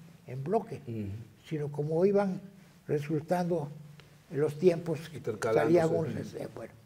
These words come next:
Speaker 1: Y, y dice, "Mire, Soberón no tiene problema. ¿Por qué no lo pone usted en patología? Se está por inaugurar ahorita el nuevo departamento de patología,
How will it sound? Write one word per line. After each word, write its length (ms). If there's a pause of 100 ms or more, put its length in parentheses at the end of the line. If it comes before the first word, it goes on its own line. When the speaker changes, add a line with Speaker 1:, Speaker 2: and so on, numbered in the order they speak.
(960)
Speaker 1:
Y, 440
y 160
dice, 240
"Mire, 300 (1300)
Soberón 420
no 100
tiene 240
problema. 480 (1000)
¿Por 180
qué 160
no 120
lo 220
pone 220
usted 340 (1400)
en 220
patología? 720 (1120)
Se 100
está 320
por 180
inaugurar 600
ahorita 520 (580)
el 140
nuevo 280
departamento 720
de 100
patología, 680